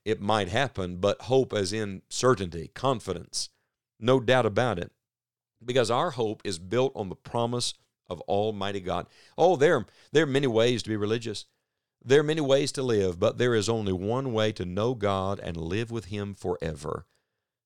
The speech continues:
and that is through the way. And His name is Jesus Christ. By the grace of God today, would you first make sure you're on the way, that you know the Lord Jesus? If you don't,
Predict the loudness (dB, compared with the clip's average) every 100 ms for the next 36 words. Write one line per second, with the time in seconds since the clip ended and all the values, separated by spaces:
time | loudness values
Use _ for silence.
0 | _ -12 0 2 2 0 -2 0 0 -2
1 | -6 -4 -2 0 -2 -4 -8 -14 -8 -4
2 | -2 -2 -6 -14 _ _ _ _ _ -14
3 | 0 4 4 2 -4 -4 -8 _ _ _
4 | _ _ _ _ -6 -4 -2 -2 -2 -6
5 | -6 -6 -6 -10 -12 _ _ _ _ _
6 | 0 0 4 4 4 -2 0 2 2 -2
7 | -2 0 0 -4 _ _ _ -2 2 2
8 | 0 0 2 0 2 0 0 -2 -2 0
9 | 0 0 0 0 -2 4 4 4 0 -4
10 | -6 -4 -2 0 -2 0 0 0 -2 -6
11 | -6 -6 -8 -8 -4 -2 -2 -2